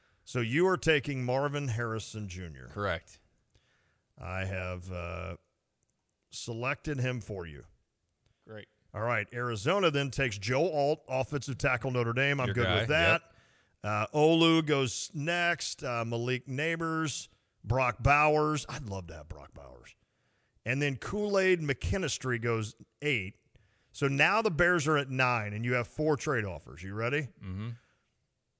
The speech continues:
Speaker 1: Oakland is offering you pick thirteen and forty-four.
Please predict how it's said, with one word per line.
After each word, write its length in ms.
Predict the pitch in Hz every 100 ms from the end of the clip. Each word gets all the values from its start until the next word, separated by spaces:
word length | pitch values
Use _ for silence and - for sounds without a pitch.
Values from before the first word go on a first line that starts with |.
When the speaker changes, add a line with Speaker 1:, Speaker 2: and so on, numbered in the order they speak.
| _ _ _
Speaker 1:
Oakland 400 | 147 196 208 202
is 140 | 165
offering 440 | 165 165 - 165 147
you 120 | 139
pick 260 | - 143 -
thirteen 600 | - 165 180 - 175 165
and 120 | 120
forty-four. 1000 | - - 156 165 165 - 160 107 113